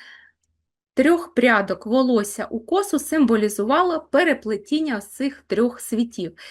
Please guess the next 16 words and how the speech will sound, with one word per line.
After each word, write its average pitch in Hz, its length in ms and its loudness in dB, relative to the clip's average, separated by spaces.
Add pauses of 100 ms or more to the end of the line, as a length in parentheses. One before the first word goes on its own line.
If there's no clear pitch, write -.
(480)
Ще - 300 -2
також 302 540 -2
наші 277 380 2
пращури 247 640 0
носили 247 880 0 (180)
такі 240 300 -4
зачіски, 330 640 0
як 320 360 0
збирали 269 720 -2
у 311 120 0
пучок, 233 580 -6
збирали 311 540 2
у 330 100 2
хвостик. 196 760 -4 (380)
Якщо 359 320 0
хвостик 240 1000 0